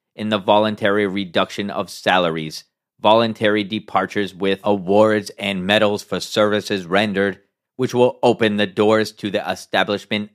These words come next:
of our control technology everywhere. In this perspective, all of these departures will be replaced by computers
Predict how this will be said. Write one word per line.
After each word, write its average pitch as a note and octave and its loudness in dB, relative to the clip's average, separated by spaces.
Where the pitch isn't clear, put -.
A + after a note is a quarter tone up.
of F#2 -4
our G2 2
control G2 -2
technology F2 -4
everywhere. D#2 -4
In A#2 -2
this A#2 0
perspective, G2+ -2
all G#2+ 6
of G2 -2
these G#2+ -6
departures G2+ -4
will F#2+ -2
be G2+ -6
replaced G2 -4
by G2 0
computers F2+ -4